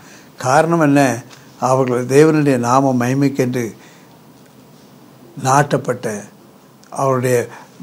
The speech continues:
நீதியின் விருட்சங்கள் என்று சொல்லப்பட்டிருக்கிறது. கஷ்டப்படுகிறவர்கள், சீயோனிலே கஷ்டப்படுகிறவர்கள், துயரப்படுகிறவர்கள்,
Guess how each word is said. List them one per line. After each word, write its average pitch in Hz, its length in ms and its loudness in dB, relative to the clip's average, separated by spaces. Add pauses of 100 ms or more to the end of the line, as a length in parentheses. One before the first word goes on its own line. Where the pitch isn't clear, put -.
(960)
நீதியின் 185 560 6
விருட்சங்கள் 135 600 4
என்று 127 180 -4
சொல்லப்பட்டிருக்கிறது. 101 760 -8 (2250)
கஷ்டப்படுகிறவர்கள், 107 840 -8 (500)
சீயோனிலே 135 640 2
கஷ்டப்படுகிறவர்கள், 120 960 -4
துயரப்படுகிறவர்கள், 139 920 2